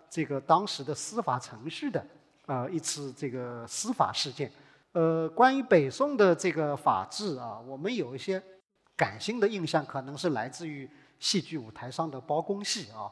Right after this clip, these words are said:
包龙图打坐在开封府，然后呢，呃，他提起一干人犯就审讯了，审完了以后呢，他就有一个判决，判完了以后好像他就有权利能够，呃，立即执行，呃，这是我们在戏剧舞台上看到的。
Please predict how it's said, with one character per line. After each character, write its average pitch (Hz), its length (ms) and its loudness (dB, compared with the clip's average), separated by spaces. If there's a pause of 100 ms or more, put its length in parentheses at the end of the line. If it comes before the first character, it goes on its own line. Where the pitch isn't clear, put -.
(180)
包 156 160 8
龙 147 180 -6
图 143 480 -10
打 - 220 6
坐 165 180 0
在 156 200 2
开 156 200 -4
封 180 220 -2
府， 117 160 -12 (340)
然 127 160 -8
后 170 180 4
呢， 143 180 0 (260)
呃， 123 160 -8
他 143 160 -8
提 151 260 -10
起 123 260 -2
一 165 120 -6
干 175 180 8
人 120 200 -8
犯 147 320 4
就 175 120 0
审 143 220 -4
讯 185 180 6
了， 120 140 4 (380)
审 180 200 2
完 170 200 8
了 214 100 10
以 165 100 2
后 180 200 4
呢， 151 160 -2
他 165 160 -2
就 165 160 0
有 131 180 -4
一 - 20 -12
个 127 80 -8
判 131 300 6
决， 131 240 -12 (320)
判 202 180 10
完 165 140 4
了 190 100 8
以 135 120 -2
后 - 120 4
好 117 200 0
像 170 200 -4
他 165 160 -2
就 175 140 2
有 156 100 4
权 139 240 -6
利 160 140 -4
能 131 160 -10
够， 147 260 2 (120)
呃， 151 160 -2
立 226 120 4
即 151 160 -2
执 135 220 -10
行， 120 180 -12 (120)
呃， 123 180 -4
这 180 140 0
是 - 160 -2
我 127 100 -6
们 117 160 -12
在 143 180 -2
戏 170 240 -4
剧 143 140 -14
舞 117 120 -12
台 127 140 -10
上 165 200 4
看 151 200 -4
到 110 220 -8
的。 - 180 -14